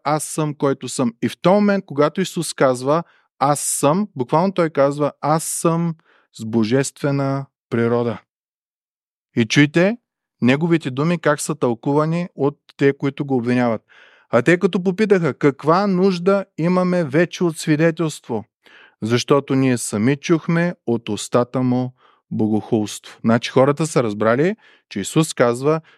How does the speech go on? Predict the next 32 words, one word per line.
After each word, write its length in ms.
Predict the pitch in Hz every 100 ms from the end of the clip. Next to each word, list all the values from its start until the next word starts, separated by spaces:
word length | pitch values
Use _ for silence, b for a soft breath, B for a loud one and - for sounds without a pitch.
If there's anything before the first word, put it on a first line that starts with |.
| b
че 120 | -
е 40 | 113
с 220 | 113 104
божествен 720 | 101 98 120 - 135 127 123
произход. 560 | - 104 - - - - B B B
Продължаваме 580 | 107 107 107 120 127 117
нататък 480 | 110 135 135 151 170
с 100 | 143
двайсет 280 | 135 139
и 40 | -
трета 260 | 147 139
глава, 260 | 127 135 135
стих 240 | - 131 -
първи. 340 | - 120 139 185 B B B
Тогава 300 | - 180 220
цялото 640 | 208 214 208 208 208 185 160 b b b - -
тяхно 380 | - 175 175 156
множество 800 | 143 160 175 143 - - 160 196 - b b
се 220 | - 127
вдигна 640 | 117 180 185 175 196 190 -
и 80 | 151
го 120 | 139
заведе 420 | 131 131 156 170
при 220 | 160 143 120
Пилат. 500 | 131 135 131 - - b b b
Евреите 540 | 127 123 160 196 - 180
са 180 | -
били 220 | 135 160 185
под 220 | 175 160 -
окупация 720 | 139 - 127 156 160 - 175
на 200 | 165 143
римляните. 580 | 139 151 139 120 110 90